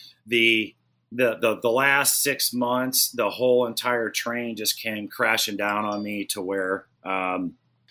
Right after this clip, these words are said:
you know, I, I wasn't ready yet, Jill, to face, you know, uh, a-, and accept the fact that,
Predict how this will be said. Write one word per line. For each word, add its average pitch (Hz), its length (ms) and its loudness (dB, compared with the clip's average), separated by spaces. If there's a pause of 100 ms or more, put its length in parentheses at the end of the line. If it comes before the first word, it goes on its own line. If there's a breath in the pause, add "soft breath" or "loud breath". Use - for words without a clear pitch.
(120 soft breath)
you 120 140 0
know, 117 260 2
I, 110 240 4
I 123 60 2
wasn't 123 380 0
ready 113 320 0
yet, 117 280 0
Jill, 117 300 0
to 110 540 -2 (120)
face, - 640 2 (140)
you 123 140 -4
know, 113 500 -2 (340 soft breath)
uh, 95 160 -4
a-, 113 300 0
and 117 80 -2
accept - 840 0
the 104 140 -8
fact 101 540 -4
that, 101 340 -2